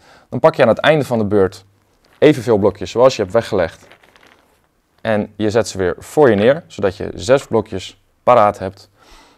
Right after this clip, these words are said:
De punten die je verdiend hebt in die beurt schrijf je op het scorebord. En de volgende speler is aan de beurt. Het einde van het spel. Als er geen blokjes meer in de zak zitten,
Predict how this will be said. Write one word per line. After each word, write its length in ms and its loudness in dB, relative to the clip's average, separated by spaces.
De 120 -10
punten 340 2
die 100 -2
je 60 -2
verdiend 240 -4
hebt 240 -8
in 160 -2
die 100 0
beurt 440 -4
schrijf 320 0
je 100 -6
op 80 -4
het 100 -14
scorebord. 540 0
En 120 0
de 60 -2
volgende 320 -6
speler 300 -4
is 100 -8
aan 80 -10
de 60 -10
beurt. 300 -12
Het 120 -10
einde 260 4
van 100 -2
het 80 -2
spel. 420 2
Als 160 4
er 60 -6
geen 180 2
blokjes 300 2
meer 240 -2
in 120 2
de 60 2
zak 200 4
zitten, 360 -2